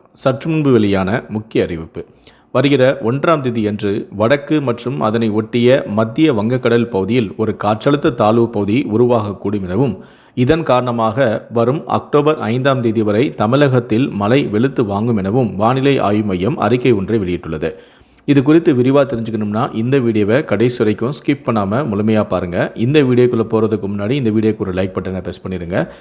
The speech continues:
நீங்க இது வரைக்கும் என்னோட சேனலை சப்ஸ்கிரைப் பண்ணாம இருந்தீங்கன்னா, மறக்காம சப்ஸ்கிரைப் பண்ணிக்கோங்க. கூடவே அந்த பெல் சிம்பலையும் மறக்காம கிளிக் பண்ணிக்கோங்க. சரி, வாங்க இப்ப நாம வீடியோக்குள்ள போலாம்.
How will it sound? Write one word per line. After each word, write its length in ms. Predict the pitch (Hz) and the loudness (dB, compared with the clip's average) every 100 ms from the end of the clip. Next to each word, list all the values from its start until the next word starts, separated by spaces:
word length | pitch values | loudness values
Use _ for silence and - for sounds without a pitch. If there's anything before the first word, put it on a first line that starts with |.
| - - | -20 -10
நீங்க 260 | 110 139 151 | -2 2 4
இது 220 | 139 117 | 2 4
வரைக்கும் 320 | 127 123 131 | 2 2 0
என்னோட 20 | 120 | 0
சேனலை 360 | 117 107 107 110 | -2 -2 -2 -4
சப்ஸ்கிரைப் 440 | 95 - 123 117 | -8 -4 -4 -4
பண்ணாம 240 | 98 107 107 | -2 0 0
இருந்தீங்கன்னா, 380 | 101 92 90 135 | 0 -2 0 0
மறக்காம 400 | 110 95 98 95 92 95 | 0 -2 -2 -4 -4 -8
சப்ஸ்கிரைப் 360 | - - 113 | -8 -4 -2
பண்ணிக்கோங்க. 420 | 107 107 104 123 190 | -2 -4 -2 -2 0
கூடவே 280 | 113 107 | 0 2
அந்த 160 | 120 95 | 2 0
பெல் 160 | 92 127 101 | -4 -4 -4
சிம்பலையும் 300 | 92 104 - | -4 -4 0
மறக்காம 460 | 101 - 87 95 | -2 -2 -6 -6
கிளிக் 240 | 147 98 - | -6 -8 -8
பண்ணிக்கோங்க. 420 | 80 76 80 82 - _ _ _ - | -14 -12 -10 -12 -12 _ _ _ -10
சரி, 260 | - 123 | 0 2
வாங்க 300 | 104 117 151 | 2 2 2
இப்ப 180 | 131 117 | 0 0
நாம 280 | 104 98 104 | -2 -2 -2
வீடியோக்குள்ள 600 | 143 98 101 95 85 123 | -4 -4 -2 -4 -4 -6
போலாம். 460 | - 80 76 73 | -6 -6 -6 -8